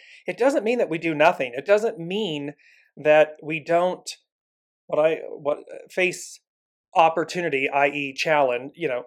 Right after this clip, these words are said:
I, I like replacing the word challenge with opportunity. Everything's an opportunity. And the more we, you know, the, the, the more we, uh, release, let go, open, receive,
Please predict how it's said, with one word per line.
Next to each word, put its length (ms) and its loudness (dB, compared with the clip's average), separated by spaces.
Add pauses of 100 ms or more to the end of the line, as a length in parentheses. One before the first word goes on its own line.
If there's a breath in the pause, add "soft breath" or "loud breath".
(120)
I, 140 2
I 180 2
like 260 4 (160)
replacing 460 -2
the 60 -2
word 160 2
challenge 360 2
with 120 -4
opportunity. 640 -4 (920 soft breath)
Everything's 460 0
an 80 0
opportunity. 720 -2 (1040)
And 160 -8
the 40 -2
more 400 4
we, 500 -8 (760)
you 80 -6
know, 140 -2
the, 180 0
the, 100 -8
the 80 -6
more 240 4
we, 340 -2
uh, 440 4
release, 580 -4
let 280 -6
go, 460 6
open, 380 2
receive, 560 -4